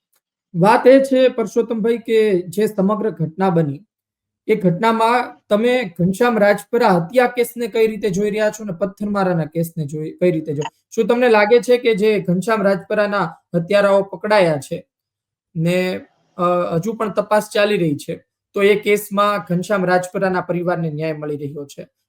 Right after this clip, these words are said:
ને પથ્થરમારાના કેસમાં તમે કઈ રીતે જો? બે અલગ કેસ થઈ ગયો છે, બંને વિશે અલગ અલગ જાણવું છે.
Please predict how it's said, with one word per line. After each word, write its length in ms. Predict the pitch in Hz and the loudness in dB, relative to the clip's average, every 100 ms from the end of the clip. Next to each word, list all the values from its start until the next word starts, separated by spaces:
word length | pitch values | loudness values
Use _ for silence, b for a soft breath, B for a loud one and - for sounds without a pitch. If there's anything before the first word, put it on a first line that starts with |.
| - | -8
ને 60 | |
પથ્થરમારાના 720 | 214 254 254 262 247 240 240 233 | 0 0 2 4 6 6 4 0
કેસમાં 460 | 233 226 - 214 | 0 -2 -2 -4
તમે 200 | 196 185 | -4 -4
કઈ 160 | 160 160 | -4 -4
રીતે 260 | 147 143 | -6 -10
જો? 120 | 143 160 | -10 2
બે 200 | 220 240 | 6 6
અલગ 220 | 233 254 | 4 0
કેસ 240 | - 214 - | 0 -2 -2
થઈ 100 | 185 | -2
ગયો 120 | 196 | 0
છે, 80 | 220 | 0
બંને 300 | 190 208 233 | 0 0 0
વિશે 240 | 208 202 190 | -4 -4 -2
અલગ 220 | 175 160 | -2 -4
અલગ 180 | 156 139 | -8 -10
જાણવું 360 | 147 135 147 | -12 -12 -16
છે. 160 | - | -20